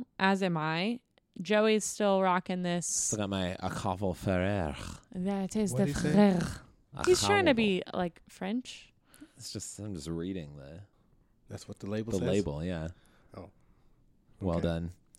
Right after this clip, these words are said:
Speaker 2: Well, here's my quote. Tom talking to George, who was Leslie's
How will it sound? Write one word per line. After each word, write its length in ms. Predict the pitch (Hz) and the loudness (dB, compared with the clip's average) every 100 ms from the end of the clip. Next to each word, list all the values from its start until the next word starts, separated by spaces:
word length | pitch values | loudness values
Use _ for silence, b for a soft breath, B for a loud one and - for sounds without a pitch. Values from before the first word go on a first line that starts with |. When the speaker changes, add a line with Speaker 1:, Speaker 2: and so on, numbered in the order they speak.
| b b b b - | b b b b -4
Speaker 2:
Well, 100 | 104 | 2
here's 200 | 135 120 | 4 6
my 160 | 120 | 4
quote. 420 | 107 110 98 92 - _ _ - | 4 4 6 4 0 _ _ -12
Tom 400 | - 107 104 98 | -4 0 0 0
talking 460 | - 95 92 95 | -2 -4 -4 -4
to 120 | 87 92 | -4 -6
George, 600 | 78 95 90 87 87 - | 2 4 4 4 2 0
who 80 | |
was 180 | 87 76 | -2 -4
Leslie's 640 | 82 90 82 85 85 82 | -4 -2 -2 0 -2 -4